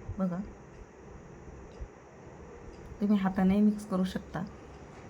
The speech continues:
बघा,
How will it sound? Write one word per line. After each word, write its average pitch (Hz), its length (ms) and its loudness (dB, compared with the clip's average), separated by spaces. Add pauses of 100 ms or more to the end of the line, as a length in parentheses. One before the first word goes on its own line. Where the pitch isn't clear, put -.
(3750)
बघा, 196 300 0